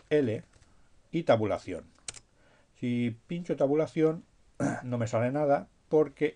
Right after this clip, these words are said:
L o por L comienzan muchos comandos. Si le vuelvo a dar tabulación dos veces, me dice que hay ciento dos posibilidades. Evidentemente,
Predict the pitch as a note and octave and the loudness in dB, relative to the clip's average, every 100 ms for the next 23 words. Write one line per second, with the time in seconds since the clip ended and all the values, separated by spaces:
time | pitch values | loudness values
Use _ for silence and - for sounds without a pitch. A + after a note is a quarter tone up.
0 | - C#3+ C3 C3 - _ - _ - - | 0 0 0 -4 -8 _ -20 _ -20 -8
1 | G#2 G#2+ B2+ C3 B2+ D#3 _ _ - A2 | -2 2 2 2 0 -4 _ _ -8 -4
2 | A#2 A#2 B2 A2 A2+ G#2 - E2 D2 - | -2 0 0 0 -4 -6 -6 -10 -12 -18
3 | - - B2 B2 D#3+ F3 E3 D#3 C#3 B2+ | -20 -10 -6 2 4 6 4 4 2 0
4 | B2 A#2+ - C#3+ F#2 F#2 A#2 B2+ D#3 - | 2 0 0 -2 -4 -4 -4 0 0 0
5 | C3+ - - A#2+ C3+ D3 D3 D3 D3 C3+ | -6 -8 -10 -6 -6 -6 -4 -2 -2 -4
6 | - C#3 D3+ D#3+ D3+ C#3+ C#3+ - A2 A2+ | -8 -4 -2 -4 -2 0 0 -4 -4 -4
7 | G2 F#2 F2+ E2 - - - - - F#2 | -4 -2 -4 -4 -12 -20 -20 -20 -16 -14
8 | F#2+ G2 G2+ G2+ A2+ A2+ | -10 -8 -8 -8 -8 -8